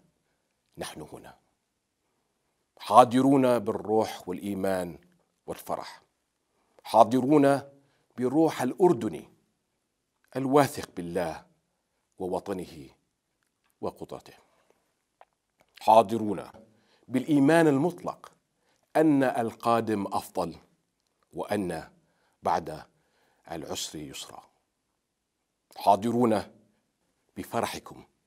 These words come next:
في عيد الوطن، فالاستقلال هو أنتم والسابقون من الآباء والأجداد في بناء الدولة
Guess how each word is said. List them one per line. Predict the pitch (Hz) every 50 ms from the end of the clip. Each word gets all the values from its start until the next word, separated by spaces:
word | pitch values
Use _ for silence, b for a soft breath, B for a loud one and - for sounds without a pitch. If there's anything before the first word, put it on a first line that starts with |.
| _ _ _ _ _ _ _ _ _ _ _
في | - - 110 95
عيد | 87 120 131 117 107 92 92
الوطن، | 80 87 - - - - - - - - _ _ _ _ _ _ _ _ _ _ _ _ _ _ _ _ _ _ _ _ _ _ _ _ _ _ _ _
فالاستقلال | - 73 64 - - - - 95 87 - - 90 98 101 98 92 90 82 73 - _ _ _ _ _ _ _ _ _ -
هو | 120 110 101 95 92 87
أنتم | - - 123 113 101 - - - 67 55 - _ _ _ _ _ _ _ _ _ _ _ -
والسابقون | 107 113 - - 147 139 131 127 120 - - 156 156 151 151 151 151 147 147
من | 147 139 135
الآباء | 120 - 120 120 120 107 98 135 135 131 123 - - b b b b b b b
والأجداد | 147 175 - - 104 92 - - 80 76 - - _ _ _ _ _ _ _ _ _ _ _ _ _ _ _ _ _ _ _ _ _
في | - 120
بناء | 101 104 101 101 104 104 101 - -
الدولة | 90 95 110 107 104 98 95 - -